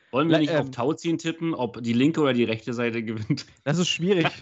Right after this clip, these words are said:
Speaker 1: Ja,
Speaker 2: Ähm,
Speaker 1: ich zieh's
Speaker 2: es
Speaker 1: ein bisschen lächerlich, ich weiß.
Speaker 2: Ja,
Speaker 1: Ich
Speaker 2: ich
Speaker 1: tipp, am
Speaker 2: weiß.
Speaker 1: Ende tippe ich sowieso alles falsch und mache mich jetzt drüber lustig hier.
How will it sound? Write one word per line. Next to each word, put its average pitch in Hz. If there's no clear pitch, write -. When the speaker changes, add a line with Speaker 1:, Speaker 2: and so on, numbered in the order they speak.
Speaker 1:
Ja, 139
Speaker 2:
Ähm, 151
Speaker 1:
ich 139
zieh's 156
Speaker 2:
es 151
Speaker 1:
ein -
bisschen 147
lächerlich, 135
ich 120
weiß. 113
Speaker 2:
Ja, 113
Speaker 1:
Ich 113
Speaker 2:
ich 113
Speaker 1:
tipp, 139
am 113
Speaker 2:
weiß. 139
Speaker 1:
Ende 165
tippe 160
ich 143
sowieso 143
alles 123
falsch 123
und 127
mache 120
mich 131
jetzt 123
drüber 120
lustig 131
hier. 135